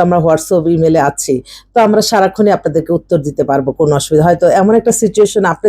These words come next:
দেখতেছেন না, ফোন আসতেছে, এই যে আমি এখন এই যে ভিডিও কলে আছি, আর দুনিয়ার ফোনগুলি আসতেছে, উনি তো আর বুঝতেছেন আমি কেন ফোনটা ধরতেছি না। ঠিক তদ্রূপ আপনারা এইটাই মনে রাখবেন। তো আসবেন ইনশাল্লাহ, আল্লাহ নামে কাজ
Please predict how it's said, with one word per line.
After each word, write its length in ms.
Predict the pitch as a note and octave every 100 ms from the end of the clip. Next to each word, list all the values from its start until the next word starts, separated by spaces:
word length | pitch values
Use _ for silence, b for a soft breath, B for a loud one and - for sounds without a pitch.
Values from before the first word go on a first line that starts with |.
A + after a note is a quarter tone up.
| F#3+
দেখতেছেন 420 | G#3+ F#3+ F3+ F3+ E3+
না, 60 | C#3 B B _
ফোন 140 | A3 G#3+
আসতেছে, 360 | G3 - F#3 G3
এই 80 | F#3+
যে 40 | F#3+
আমি 160 | F#3+ F#3+
এখন 180 | F3 G3 F#3
এই 160 | F3+
যে 140 | E3+ E3+
ভিডিও 300 | D#3+ E3+ F3+
কলে 220 | F3 D#3+ D#3
আছি, 120 | D#3 F#3
আর 80 | F3+
দুনিয়ার 300 | A#3 B3+ B3
ফোনগুলি 400 | - G3+ F#3+ F#3+
আসতেছে, 420 | E3+ - D#3 - D3 b b -
উনি 160 | A#3+ C4+
তো 40 | C4
আর 80 | G#3
বুঝতেছেন 460 | F#3 - F#3+ F#3
আমি 180 | E3+ E3+
কেন 200 | E3 F#3 A3+
ফোনটা 300 | G#3 E3+ D#3+
ধরতেছি 400 | D#3 D#3 - -
না। 80 | F3 -
ঠিক 120 | - - _
তদ্রূপ 380 | A#3 G#3+ F#3+ C#4 B B B
আপনারা 320 | E3+ - G#3+ G#3+
এইটাই 260 | F#3 F#3 F3+
মনে 240 | D#3+ D3
রাখবেন। 360 | C#3 C#3 B2+ C#3+ -
তো 60 | D3+ E3
আসবেন 260 | E3 G3+ G3+
ইনশাল্লাহ, 440 | F#3+ - F#3+ F#3 E3
আল্লাহ 160 | D3+
নামে 240 | D#3 D3+ D3
কাজ 200 | D3